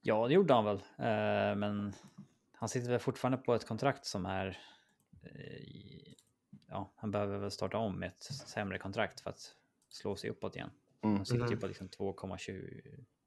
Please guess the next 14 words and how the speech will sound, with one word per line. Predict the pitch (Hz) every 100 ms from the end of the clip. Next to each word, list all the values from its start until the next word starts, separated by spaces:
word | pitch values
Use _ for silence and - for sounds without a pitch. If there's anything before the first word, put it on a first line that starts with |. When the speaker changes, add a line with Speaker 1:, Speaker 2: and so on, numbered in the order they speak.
| - - -
Speaker 1:
två | -
komma | - -
två | - 107 95
mille. | 95 98 104 - _ _ - - - - _ _ _ - - _ _ _ _ _ _ _ _ _ _ _ -
Speaker 2:
Nej, | -
han | - - 95 101
har | 101
väl | 98
tre | - 101
komma | - 95
fyra | - 104 92 117
i | 135
capita. | 101 - - - _ _ _ _ _ _ _ _ _ _ _ _ _ _ _ _ _ _ - - - - - -
Speaker 1:
Va? | 117 151